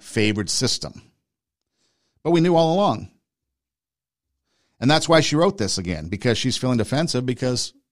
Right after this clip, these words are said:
the things she admits in here were wrong. And now she's realizing this as she's teaching her class, I guess,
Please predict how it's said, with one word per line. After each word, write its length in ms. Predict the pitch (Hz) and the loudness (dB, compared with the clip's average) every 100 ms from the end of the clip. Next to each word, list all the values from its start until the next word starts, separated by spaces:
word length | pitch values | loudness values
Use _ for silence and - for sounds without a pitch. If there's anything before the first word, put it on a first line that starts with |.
| _ | _
the 80 | - | -10
things 340 | - - 143 135 | -6 0 2 2
she 180 | 143 | 2
admits 380 | 127 101 147 - | 2 2 0 0
in 80 | 139 | -2
here 340 | 98 104 123 - _ _ _ _ _ _ _ _ _ | 0 0 -2 -6 _ _ _ _ _ _ _ _ _
were 140 | 110 | -4
wrong. 380 | 117 180 - 98 _ _ _ _ _ _ _ _ _ _ _ _ _ - | 0 0 0 -6 _ _ _ _ _ _ _ _ _ _ _ _ _ -4
And 100 | 113 | 0
now 140 | 123 | 2
she's 340 | 135 131 - - - | 2 0 -2 -6 -6
realizing 500 | 113 180 123 101 107 | 0 2 4 2 0
this 220 | 110 107 | -2 -2
as 180 | 107 107 | -2 -2
she's 220 | - 98 | -2 -4
teaching 380 | - 135 - 120 | 0 0 0 -2
her 120 | 101 | -2
class, 460 | 92 101 131 131 - | -4 -4 -2 -2 -4
I 80 | 87 | -8
guess, 480 | 85 92 - - | -6 -6 -6 -10